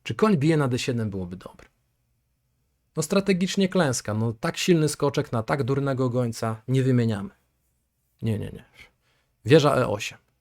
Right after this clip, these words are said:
Już tam protekcja, jeśli chodzi o słabość E sześć.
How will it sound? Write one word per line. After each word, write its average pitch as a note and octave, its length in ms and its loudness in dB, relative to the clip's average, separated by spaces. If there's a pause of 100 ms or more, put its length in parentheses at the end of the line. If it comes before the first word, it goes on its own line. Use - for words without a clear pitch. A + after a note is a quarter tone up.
(160)
Już A#2+ 260 0
tam F#2+ 240 -8 (400)
protekcja, G2+ 580 -6 (400)
jeśli G2 200 -10
chodzi G#2+ 280 -2
o G#2 160 -2
słabość G#2+ 420 -4
E G2+ 60 -6
sześć. - 460 -14